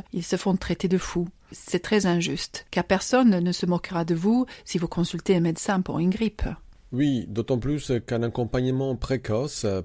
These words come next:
Speaker 2: permet de s'en sortir plus vite. Il y a certaines études qui montrent que la moitié des adolescents dépressifs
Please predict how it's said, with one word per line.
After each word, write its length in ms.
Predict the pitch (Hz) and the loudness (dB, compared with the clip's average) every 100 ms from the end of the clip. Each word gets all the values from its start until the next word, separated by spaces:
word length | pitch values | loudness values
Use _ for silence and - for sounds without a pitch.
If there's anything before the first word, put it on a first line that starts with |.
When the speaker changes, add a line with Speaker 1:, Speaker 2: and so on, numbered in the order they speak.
| - | -2
Speaker 2:
permet 320 | 120 131 143 | -2 0 -2
de 100 | 117 | -2
s'en 200 | - 117 | -2 -4
sortir 600 | - 110 - 127 135 120 | -2 -4 -2 -2 2 0
plus 200 | - 127 | 2 0
vite. 300 | 90 78 - 65 - - _ - _ | 0 -4 -8 -16 -16 -20 _ -20 _
Il 120 | 175 143 | -6 0
y 80 | |
a 80 | 156 | 0
certaines 440 | - 120 - 190 143 | 0 -2 0 2 2
études 560 | 87 - 175 147 95 - 120 | 0 0 2 4 2 -2 -12
qui 100 | - | -4
montrent 400 | 143 170 185 147 | 0 0 0 0
que 140 | 120 120 | 0 2
la 160 | 117 | 2
moitié 680 | 113 139 160 - - 165 151 | 2 0 0 -2 -2 0 0
des 240 | 107 95 | -2 0
adolescents 560 | 95 87 92 - 135 123 | 0 0 0 0 2 2
dépressifs 760 | 101 - 98 - 175 208 - | 0 -2 -4 -2 -2 -2 -2